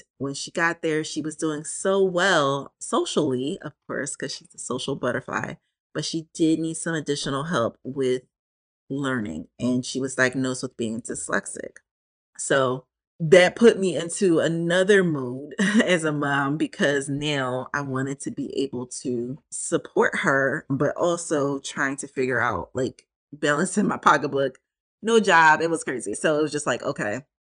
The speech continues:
what do I do?" So a couple years in, we had to wind up moving again. And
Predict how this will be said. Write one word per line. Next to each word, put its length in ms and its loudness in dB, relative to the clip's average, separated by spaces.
what 140 0
do 80 0
I 100 2
do?" 240 -2
So 480 0
a 380 -6
couple 340 0
years 500 2
in, 460 0
we 200 -4
had 340 -2
to 80 -2
wind 340 0
up 220 -2
moving 500 2
again. 600 -4
And 520 -4